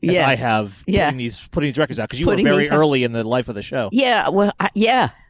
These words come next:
Speaker 2: So anyway, uh, you asked me how Atlanta came about.
Speaker 1: How, how was it even recorded? How do we have this recorded to
Speaker 2: Yeah.
Speaker 1: listen to? Yeah.
Speaker 2: Uh, we were, Art was into his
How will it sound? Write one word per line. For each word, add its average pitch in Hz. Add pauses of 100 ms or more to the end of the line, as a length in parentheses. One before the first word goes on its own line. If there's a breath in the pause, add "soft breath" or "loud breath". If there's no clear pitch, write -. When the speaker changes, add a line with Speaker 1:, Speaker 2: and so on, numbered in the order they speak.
(320 loud breath)
Speaker 2:
So 226
anyway, 143
uh, 214
you 214
asked 233
me 254
how 214
Atlanta 175
came 156
about. 139
Speaker 1:
How, 196
how 208
was 196
it 190
even 170
recorded? 139
How 135
do 151
we 143
have 135
this 120
recorded 135
to 180
Speaker 2:
Yeah. 151
Speaker 1:
listen -
to? 101
Yeah. 117
Speaker 2:
Uh, 202 (420)
we 262
were, 254
Art 262 (140)
was 220
into 220 (460 soft breath)
his 196